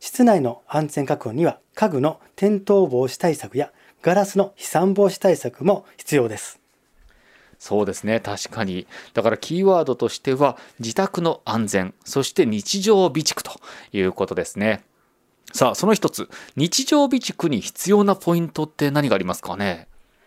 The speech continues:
Speaker 1: 日常備蓄で重要なのは水と食料の確保です。飲料水や食料、トイレットペーパーなどの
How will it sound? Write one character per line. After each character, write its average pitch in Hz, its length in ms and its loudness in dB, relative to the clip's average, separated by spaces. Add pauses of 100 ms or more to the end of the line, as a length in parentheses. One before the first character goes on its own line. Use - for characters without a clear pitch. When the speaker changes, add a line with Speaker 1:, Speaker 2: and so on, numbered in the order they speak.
(560)
Speaker 1:
日 156 260 -2
常 240 120 6
備 233 120 2
蓄 - 220 -6
で 143 260 -2
重 139 240 0
要 170 140 6
な 147 140 2
の 120 100 -2
は 95 200 -16
水 151 280 0
と 202 240 0
食 156 300 0
料 139 180 4
の 147 220 -4
確 202 240 -2
保 135 100 2
で - 100 -8
す。 - 200 -20 (720)
飲 190 200 4
料 208 180 4
水 - 200 -10
や 151 200 0 (180)
食 - 260 -2
料、 143 220 2 (260)
ト 170 160 4
イ 214 60 4
レ 220 100 4
ッ 208 60 -4
ト - 80 -6
ペ 185 260 4
ー 127 40 -2
パ 110 220 -10
ー 107 40 -10
な 113 140 -8
ど 107 100 -6
の 160 160 -2